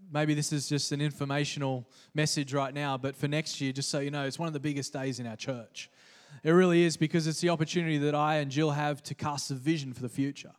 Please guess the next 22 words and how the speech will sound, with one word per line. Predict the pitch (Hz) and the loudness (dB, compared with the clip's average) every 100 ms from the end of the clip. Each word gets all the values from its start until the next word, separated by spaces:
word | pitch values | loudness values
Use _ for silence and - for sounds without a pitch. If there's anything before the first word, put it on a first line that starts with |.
| _ _ - - - _ | _ _ -20 -20 -20 _
The | |
Bible | 165 170 160 | 4 6 4
says | 156 175 170 139 | 4 4 4 2
that | 151 156 | 0 2
without | 151 165 147 | 4 4 6
vision, | 175 160 | 4 6
the | 151 | 2
people | 147 180 165 | 2 2 2
perish. | 135 - 165 147 110 - - - _ _ _ - - | 0 2 2 0 -4 -10 -12 -14 _ _ _ -20 -14
Several | - 190 185 | 0 2 4
different | 180 165 165 160 202 - 208 | 4 2 -2 -6 -12 -20 -2
translations | 196 180 170 175 - 165 | 0 2 2 2 0 -2
say | - 165 | 0 0
the | 156 | 0
people | 180 185 156 | 0 0 0
cast | - 175 - | 0 0 0
off | 170 - | -2 -2
restraint | 147 - - 185 175 170 | -2 -2 0 2 2 0
or | 151 | -2
literally | 156 185 190 180 165 156 | 4 6 6 6 4 0
run | 151 170 175 | 2 2 2
wild. | 156 156 165 160 123 117 - | 0 0 -2 -4 -8 -10 -16